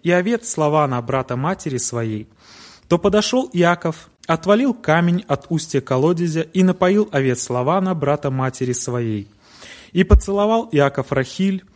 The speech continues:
и возвысил голос свой, и заплакал. И сказал Иаков Рахиле, что он родственник отцу ее, и что он сын Ревекин.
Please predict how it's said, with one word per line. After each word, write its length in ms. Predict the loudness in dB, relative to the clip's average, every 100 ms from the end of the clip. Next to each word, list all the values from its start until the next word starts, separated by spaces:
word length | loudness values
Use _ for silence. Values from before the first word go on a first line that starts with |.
| -20 -16
и 160 | 0 4
возвысил 540 | 4 4 0 2 0
голос 440 | 4 4 4 4 0
свой, 360 | 0 -2 -2 -8 -8
и 100 | -6
заплакал. 800 | -4 -6 -8 -8 -8 -12 -20 _ _ _ _ -4
И 60 | -2
сказал 460 | 0 -2 2 0 2
Иаков 400 | 0 0 -4 -4
Рахиле, 460 | -6 -4 -4 -4
что 200 | -4 -2
он 120 | -2
родственник 600 | 0 -2 -6 -6 -8 -8 -6
отцу 340 | -4 -2 -2
ее, 340 | -2 -4 -6 -10 _ _ -20 -20 -4
и 120 | 0
что 280 | 0 2 2
он 100 | 2
сын 260 | 2 2
Ревекин. 600 | 2 2 0 -2 -4 -10